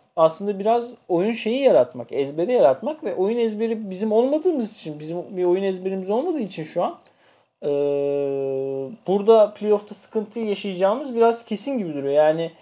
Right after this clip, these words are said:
umutsuz olmaya gerek yok ancak çok da ümit var olmaya gerek yok. Hani bu takımın, e, ben doğudan çıkabileceğini,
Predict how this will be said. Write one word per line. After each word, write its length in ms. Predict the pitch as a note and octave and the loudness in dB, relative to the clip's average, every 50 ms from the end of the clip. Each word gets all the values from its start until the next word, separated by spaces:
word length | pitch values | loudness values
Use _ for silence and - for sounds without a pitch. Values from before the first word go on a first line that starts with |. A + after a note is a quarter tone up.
| _ _ _ _ _ _ _ _ - | _ _ _ _ _ _ _ _ -8
umutsuz 360 | - F3 F#3 G3 F#3+ - - | -4 -4 -2 -2 -4 -2 2
olmaya 320 | A#3 A#3 A#3+ A#3+ B3 B3+ B3+ | 4 4 4 6 4 4 4
gerek 340 | A#3 B3 B3 B3 B3 A#3 - | 4 2 0 0 -2 -4 -4
yok 120 | D4+ D4+ | -2 2
ancak 280 | A#3 A3+ G#3+ A3 A3+ G#3+ | 4 4 4 2 0 0
çok 220 | - C4+ C4 - | 0 0 0 0
da 60 | A#3+ | -2
ümit 220 | G#3+ G3 F#3+ F#3+ G3 | -2 -2 0 4 6
var 100 | F3+ E3+ | 6 6
olmaya 280 | E3+ E3 E3 E3 E3 | 6 4 2 2 2
gerek 240 | D#3+ E3 E3 D#3 - | 2 2 2 0 0
yok. 100 | - - | -4 -6
Hani 220 | F#3 F3 F3 F3 | -4 -4 -4 -4
bu 60 | G3+ A3 | -4 0
takımın, 480 | - A3+ A3+ - A3 A3 A3+ A3+ A3 - _ - | 0 0 0 0 -2 -2 -2 -2 -4 -8 _ -4
e, 80 | F3+ E3 D#3+ D#3+ D#3+ D#3+ D#3+ D#3+ D#3+ D#3 D#3 D#3 D#3 D#3 F3+ - _ - | -2 0 0 2 2 0 0 0 0 0 -2 -4 -6 -8 -12 -8 _ 0
ben 260 | F3+ F#3 F#3+ F#3+ F3+ | 2 2 2 2 4
doğudan 360 | F3+ F3+ F3+ F3+ G#3 G#3+ G#3+ | 4 4 6 4 4 0 0
çıkabileceğini, 880 | - - - A3 G#3 G3 G3 F#3 F3 F3 F#3 F3+ F3 F3 F#3 G#3 A3+ | -4 -4 -4 -4 -2 -2 -4 -8 -8 -6 -4 -4 -4 -4 -4 -6 -8